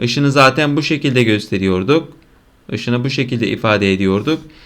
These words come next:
B A ışını ile B C ışının birleşimine ne diyoruz arkadaşlar burada?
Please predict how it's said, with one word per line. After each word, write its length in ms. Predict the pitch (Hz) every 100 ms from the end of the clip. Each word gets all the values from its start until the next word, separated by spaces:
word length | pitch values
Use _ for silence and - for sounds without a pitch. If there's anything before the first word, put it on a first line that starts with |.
| - - _ _
B 220 | 139 139 156
A 220 | 151 120
ışını 280 | 131 156 156
ile 260 | 131 117
B 180 | 135 147
C 200 | 147 120
ışının 340 | 120 123 107
birleşimine 760 | 120 139 131 123 120 113 143 165 - _ _ _
ne 200 | 120 143
diyoruz 280 | 143 127 117
arkadaşlar 640 | 113 107 107 101 - 98 101
burada? 460 | 95 131 151 -